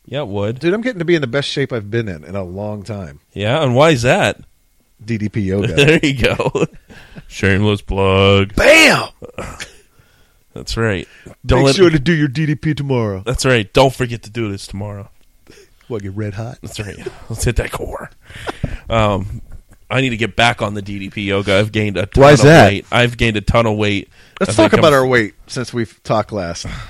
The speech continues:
Speaker 1: What? I'm, like, two twenty-five now.
Speaker 2: How much have you put on?
Speaker 1: Um,
Speaker 2: In the past three months, how much have you put on?
Speaker 1: Twenty pounds.
Speaker 2: Okay. Wow.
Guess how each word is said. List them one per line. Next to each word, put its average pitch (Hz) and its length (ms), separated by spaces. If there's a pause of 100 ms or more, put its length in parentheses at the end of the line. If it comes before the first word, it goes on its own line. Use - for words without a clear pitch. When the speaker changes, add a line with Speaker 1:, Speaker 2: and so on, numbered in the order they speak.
(120)
Speaker 1:
What? 104 300 (160)
I'm, 127 180
like, 117 300
two 104 220
twenty-five 101 680
now. 104 380 (600)
Speaker 2:
How 139 80
much 156 180
have 131 80
you 120 80
put 104 200
on? 85 220 (1400)
Speaker 1:
Um, 113 340
Speaker 2:
In - 60
the - 80
past 175 300
three 147 280
months, 113 340
how 107 80
much 110 180
have 95 120
you 95 60
put 85 200
on? 67 180 (220)
Speaker 1:
Twenty 110 320
pounds. 107 580 (240)
Speaker 2:
Okay. - 260 (3750)
Wow. 78 300